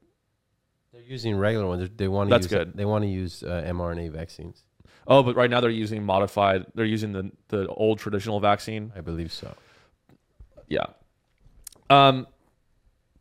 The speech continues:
Speaker 2: I want, you know what I want, Josh? I want Moderna to sponsor, um,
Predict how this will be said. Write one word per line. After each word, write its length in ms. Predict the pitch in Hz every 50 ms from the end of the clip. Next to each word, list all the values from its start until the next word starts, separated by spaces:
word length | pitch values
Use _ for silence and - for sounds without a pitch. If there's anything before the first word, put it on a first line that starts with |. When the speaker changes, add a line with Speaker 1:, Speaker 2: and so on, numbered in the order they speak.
| _ _ - - - - - _ _ _ _ _ _ _ _ _ _ _ _ _ _ _ _ _ _ _ - _ _ -
Speaker 2:
I 80 | 139 170
want, 300 | 208 220 202 160 - -
you 100 | 147 170
know 60 | 220
what 80 | 247
I 80 | 247 240
want, 200 | 226 220 226 226
Josh? 280 | - 233 240 226 - -
I 100 | - 165
want 220 | 190 226 285 269 226
Moderna 360 | 175 143 127 127 127 131 123
to 100 | - -
sponsor, 680 | - - - 113 113 113 - - 117 110 104 101 - -
um, 520 | - 101 98 95 90 90 87 85 85 82